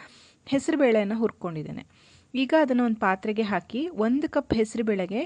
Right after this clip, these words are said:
ಎರಡು ಕಪ್ಪಿನಷ್ಟು ಅಕ್ಕಿಯನ್ನ ತಗೊಂಡಿದ್ದೇನೆ. ಒಂದು ಹೆಸರು ಬೇಳೆ ತಗೊಂಡ್ರೆ ಎರಡರಷ್ಟು ಅಕ್ಕಿಯನ್ನ ತಗೊಂಡು ಅದನ್ನ ಚೆನ್ನಾಗಿ ತೊಳೆದು ನೀರನ್ನೆಲ್ಲ ಬಸಿದು ಇಟ್ಕೊಂಡಿದ್ದೇನೆ. ಈ ಕಡೆ ಸಣ್ಣ ಮಿಕ್ಸರ್ ಜಾರಿಗೆ ಒಂದು ಐದಾರು ಎಸಳು ಬೆಳ್ಳುಳ್ಳಿ,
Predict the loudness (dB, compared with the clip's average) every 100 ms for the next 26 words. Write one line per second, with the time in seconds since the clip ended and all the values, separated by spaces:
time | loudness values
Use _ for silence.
0 | -2 0 0 -2 -4 -4 -2 -2 -2 -4
1 | -4 -4 -6 -4 -2 -2 -6 -8 -10 -10
2 | -10 -14 -20 -20 _ -4 0 2 4 2
3 | 0 -2 2 2 2 -2 -4 -4 -2 0
4 | 2 2 0 -2 -4 -4 -6 -6 -10 -8
5 | -6 -4 -4 -8 -8 -6 -4 -2 -2 -4
6 | -4 -2 0 -2 -2 -4 -2 -2 -2 -4
7 | -2 -2 0 -2 -4 -4 -6 -6 -4 -2
8 | -4 -6 -12 -12 -12 -12 -14 -20 -20 -20
9 | -20 -8 -6 -4 -2 -2 0 0 2 0
10 | -2 -4 -2 0 -2 -2 -2 0 0 0
11 | 0 0 0 0 0 0 0 0 0 0
12 | 0 -2 -2 -4